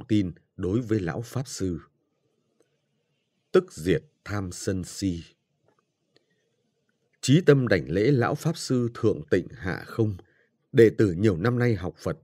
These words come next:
tiến một lùi ba, uổng phí thời gian.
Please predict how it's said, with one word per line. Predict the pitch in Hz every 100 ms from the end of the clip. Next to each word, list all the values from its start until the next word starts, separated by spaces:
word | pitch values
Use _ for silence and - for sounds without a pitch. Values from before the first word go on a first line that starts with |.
| _
tiến | 104 113
một | 156 95 82 -
lùi | 87 87 71
ba, | 78 104 98 - _ _ _
uổng | 110 73
phí | - 101 170
thời | 98 76
gian. | - 90 90